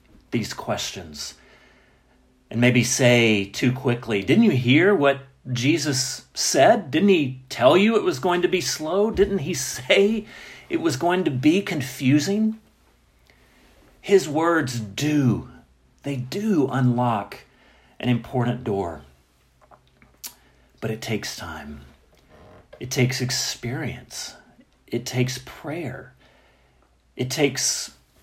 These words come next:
consistently walking through that door with faith,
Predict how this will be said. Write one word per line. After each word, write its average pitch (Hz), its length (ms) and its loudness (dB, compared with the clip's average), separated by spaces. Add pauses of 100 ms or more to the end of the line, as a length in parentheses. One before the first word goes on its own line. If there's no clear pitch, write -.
consistently 139 1400 -2
walking 143 480 4
through 135 420 -2
that 120 300 -2
door 123 400 0
with 110 220 -4
faith, - 680 -8